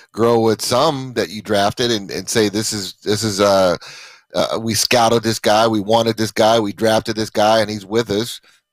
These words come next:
Um, as the caller mentioned with, with Kobe Bryant, and watched him blossom into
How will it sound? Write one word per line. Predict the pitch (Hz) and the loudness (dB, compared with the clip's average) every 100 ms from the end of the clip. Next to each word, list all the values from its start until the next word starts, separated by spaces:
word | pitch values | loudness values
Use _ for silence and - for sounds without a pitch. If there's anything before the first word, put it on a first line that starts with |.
| - | -8
Um, | 92 101 104 | -2 -2 0
as | 104 101 | -2 -2
the | 98 | 0
caller | 107 101 | 2 2
mentioned | 104 101 98 | 0 -6 -6
with, | 95 - | -8 -8
with | 98 - | -14 -2
Kobe | 117 101 | 0 0
Bryant, | 92 110 127 95 | 0 0 2 0
and | 80 92 | -4 -2
watched | 98 104 - | 0 0 0
him | 107 | -6
blossom | 90 98 110 147 87 90 | -2 2 2 0 -6 -8
into | 90 95 92 | -10 -8 -10